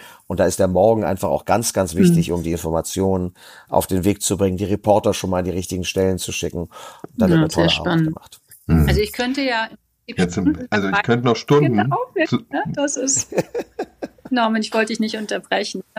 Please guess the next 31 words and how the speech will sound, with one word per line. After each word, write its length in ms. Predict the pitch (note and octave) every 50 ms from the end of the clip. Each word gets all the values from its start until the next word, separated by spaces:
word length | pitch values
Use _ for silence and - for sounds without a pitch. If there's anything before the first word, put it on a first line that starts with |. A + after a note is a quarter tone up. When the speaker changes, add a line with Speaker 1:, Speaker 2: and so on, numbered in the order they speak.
| - _ _ _ _ _
Speaker 3:
Aber 240 | - A2 A2+ A2 A2
wir 120 | A2 A2
haben 120 | B2 C#3 C#3+
Speaker 2:
Zeichen. 120 | C#3 C3
Speaker 3:
noch, 120 | - - - - _ _ - - - _ -
ne, 180 | A2 B2 B2+ A#2
kein, 400 | - C3 B2 C3 B2+ - - F3+
kein 180 | - A#2+ A#2+
Problem, 440 | B2 B2+ A#2 A2 A#2+ C3+ D3 C#3+ A#2+
aber 320 | G2+ G#2 A2 A2 G#2 F#2+ - -
wenn, 260 | G#2 G#2+ G#2+ A2+ A2+ - -
mit 100 | A#2 A2+
dem 120 | A#2 A2
Blick 220 | A#2 A#2 C#3+ -
auf 200 | - E2 A#2 -
die 100 | - A#2
Uhr, 400 | G#2 A2+ C3 B2 G#2+ A2+ D#3 F3 E3+ - _ _ _ _ _ _ _ _ _ _ _ _ -
Speaker 1:
Ja. 180 | B2+ B2+ - -
Speaker 3:
ähm, 560 | - A#2 A2 G#2+ A2 A2+ A#2 A#2 A#2 A2+ A2+ - - _ _ _ _ _ _ _ _ _ _ _
wir 120 | - A2+ A#2
haben 100 | C#3 D#3+
noch 180 | D#3+ C#3 - - - _ -
zehn 240 | - - C#3+ D#3+ D#3+
schnelle, 380 | - - C#3 C#3 C#3 C3+ A2+
oder 260 | - A2 G2+ E2 D2+ - - - _ _ _
paar, 180 | - G#2+ G2+ G2 F#2 F2+ F2 -
paar 140 | - F#2+ F#2
mehr, 280 | F#2+ G2 A2 C3 D3 - - -
äh, 300 | F#2+ G#2 G#2 G#2 - -
schnelle 280 | - - B2+ D3 D#3
Fragen, 580 | D3 - - B2 A#2+ A#2+ F#2 D#2+ E2 A2 C3+ C3+